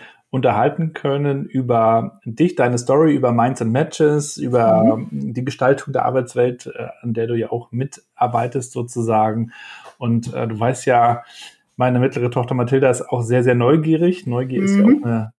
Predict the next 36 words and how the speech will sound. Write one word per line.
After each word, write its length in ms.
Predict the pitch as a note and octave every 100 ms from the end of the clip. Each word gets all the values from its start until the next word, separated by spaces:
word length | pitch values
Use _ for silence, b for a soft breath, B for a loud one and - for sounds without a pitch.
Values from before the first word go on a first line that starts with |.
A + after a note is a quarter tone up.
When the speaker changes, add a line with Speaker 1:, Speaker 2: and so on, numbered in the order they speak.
| _ _ _
Speaker 1:
eine 520 | A#2+ A2 G#2 G#2+ F#3 -
Zukunftskompetenz, 920 | - G#3+ D#3 A#2+ - A2+ A2 A#2 A2
sagen 280 | A2+ G#2+ A2+
wir 120 | A#2+
immer. 400 | A#2+ C3+ E3+ F#3+ -
Kommen 160 | - A#2+
wir 40 |
bestimmt 320 | A2+ A#2 B2 C#3+
nachher 240 | A2+ A#2+
auch 60 | C3
nochmal 260 | D3 G#2+
drauf. 340 | F#2+ G2 A2+ -
Aber 180 | B2
die 100 | B2
möchte 180 | B2+ C#3
Speaker 2:
Voll. 80 | C#3
Speaker 1:
ja 40 |
immer 140 | B2+ B2
gerne 280 | B2 B2 A#2+
wissen, 220 | C3+ A#2
was 160 | A#2 B2
machen 200 | B2 C3
meine 200 | A2 G#2
Gäste 260 | G#2 -
eigentlich 200 | - G#2+
so? 100 | - A2
Was 160 | A2
würdest 220 | C3+ -
du 80 | -
ihr 140 | C#3 A#2+
sagen? 340 | G#2+ G2+ G#2+
Was 280 | A2+ - - b b b b b _ -
tust 360 | - D3+ -
du 80 | G#2
so? 300 | F#2 F#2 E2+ -
Speaker 2:
Ja, 380 | G#3+ G3 G3